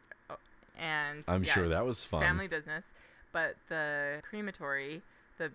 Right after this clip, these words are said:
Speaker 1: machine that they burn the <laughs> bodies.
Speaker 2: Sure. This is
Speaker 1: Um,
Speaker 2: great. No,
Speaker 1: she
Speaker 2: no.
Speaker 1: was like,
Speaker 2: Sorry, you just opened a can of
Speaker 1: <laughs> Yeah.
Speaker 2: words that I'm gonna dive into now.
Speaker 1: She
Speaker 2: You can't
Speaker 1: was
Speaker 2: just say, you can't just say, "Oh, we own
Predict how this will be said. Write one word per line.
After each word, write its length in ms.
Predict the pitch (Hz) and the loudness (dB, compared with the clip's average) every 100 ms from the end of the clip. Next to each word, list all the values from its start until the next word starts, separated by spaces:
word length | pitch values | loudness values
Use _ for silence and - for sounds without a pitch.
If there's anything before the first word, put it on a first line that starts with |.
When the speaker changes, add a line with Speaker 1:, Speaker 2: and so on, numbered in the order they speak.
| - | -10
Speaker 1:
machine 500 | 139 - 185 160 151 | -16 -10 -10 -8 -10
that 100 | 135 | -10
they 80 | 151 | -4
burn 260 | 147 170 - | 4 4 4
the 60 | |
<laughs> 80 | - | 2
bodies. 440 | - - - - 466 | 6 6 8 8 8
Speaker 2:
Sure. 580 | 381 302 233 254 403 381 - - - - - - | 6 4 4 4 2 0 -10 -14 -12 -12 -12 2
This 180 | 185 - | 6 8
is 140 | - | 6
Speaker 1:
Um, 60 | - | 6
Speaker 2:
great. 300 | 156 143 143 | 6 6 6
No, 160 | 151 | 6
Speaker 1:
she 60 | 151 | 8
Speaker 2:
no. 100 | 139 | 6
Speaker 1:
was 140 | 135 | 6
like, 120 | 320 - | 6 6
Speaker 2:
Sorry, 200 | 170 170 | 6 6
you 80 | |
just 160 | 175 175 156 | 6 6 4
opened 300 | 156 156 143 | 6 6 4
a 40 | |
can 340 | 123 151 143 | 4 6 6
of 120 | 135 120 | 6 6
Speaker 1:
<laughs> 0 | |
Yeah. 100 | 127 | 6
Speaker 2:
words 320 | 135 127 123 | 8 8 6
that 80 | 123 | 6
I'm 180 | 120 | 6
gonna 260 | 110 117 113 | 6 6 6
dive 440 | 104 117 117 113 | 6 6 6 4
into 380 | 117 120 120 110 | 4 2 2 4
now. 260 | 95 92 90 - - | 6 6 4 0 0
Speaker 1:
She 80 | |
Speaker 2:
You 60 | 143 | 6
can't 100 | 156 | 6
Speaker 1:
was 80 | 151 | 6
Speaker 2:
just 80 | 143 | 6
say, 100 | 139 | 4
you 240 | 131 135 | 2 2
can't 120 | 139 131 | 2 2
just 100 | 120 | 4
say, 80 | 110 | 6
"Oh, 220 | 120 127 | 6 6
we 100 | 110 | 6
own 160 | 117 | 6